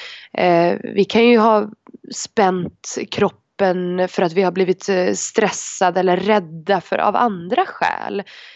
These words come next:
En, en familjemedlem kanske har gått bort eller någonting och att man då påverkats väldigt, väldigt mycket av det. Så att det är ju givetvis inte, man behöver ju absolut inte ha varit med om det jag har varit med om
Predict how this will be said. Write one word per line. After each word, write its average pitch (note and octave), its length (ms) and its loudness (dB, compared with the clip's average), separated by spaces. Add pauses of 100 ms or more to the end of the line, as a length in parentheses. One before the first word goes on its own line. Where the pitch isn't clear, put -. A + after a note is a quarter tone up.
(160)
En, A#3 260 -4
en A#3+ 240 -2
familjemedlem A3 760 -2
kanske A3+ 280 -4
har A#3 40 0
gått - 340 -2
bort - 640 -6
eller G3+ 200 4
någonting E3+ 500 -2
och F3 100 2
att F3+ 160 -4 (320)
man G3+ 200 0
då F3+ 440 4 (1300)
påverkats F3 720 0
väldigt, E3 540 -8 (580)
väldigt F3+ 340 -2
mycket - 440 -2
av C4 400 4
det. - 280 -8 (300)
Så - 120 -12
att - 120 -16
det G3+ 180 -8
är A3 120 -2
ju B3+ 180 -4
givetvis G3+ 540 -2
inte, G3+ 280 -2
man G3+ 200 2
behöver A3+ 220 2
ju B3 100 4
absolut G3+ 440 -2
inte F3 200 -4
ha E3+ 260 2 (400)
varit F#3 140 -6
med E3+ 220 0
om E3+ 100 -4
det F3 80 0
jag A3 220 4
har E4+ 160 6
varit D4+ 240 0
med - 220 -4
om G3 280 -6